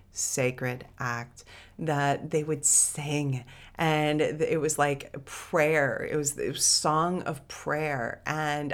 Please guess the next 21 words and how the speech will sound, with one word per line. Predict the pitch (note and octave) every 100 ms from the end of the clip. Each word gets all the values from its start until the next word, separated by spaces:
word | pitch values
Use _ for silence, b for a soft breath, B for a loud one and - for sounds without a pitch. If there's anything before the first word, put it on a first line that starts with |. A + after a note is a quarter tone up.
| -
honoring, | C#3 D3 D#3 D#3 C#3+ C#3 C3+
and | - D3 D3 B B B B
the | E3
food | - G#3+ B3+ C4
was | E3 D3+ D3+
all | - E3 F#3 F3+
created | F3+ - D#3 E3+ E3+ -
with | D#3 D3+
incredible | D3+ D3+ - - E3 F3 E3 D3 C3+ -
deep | - D3 D3 -
reverence. | C#3 C3+ C#3 B2+ A#2 - B B B B
And | - F#3+
that | A#3 C#4+
has | D4 F4 - -
always | E3+ F#3 G#3+ G3+ F#3+ - - - - - - - - C#3 - -
been | F#3 F#3+ F#3 F3
in | - F3 F3
my | D#3+ D#3+
awareness. | D3+ D3+ D3+ D3+ C#3+ C#3
I | D#3
didn't | D#3+ B3 C#4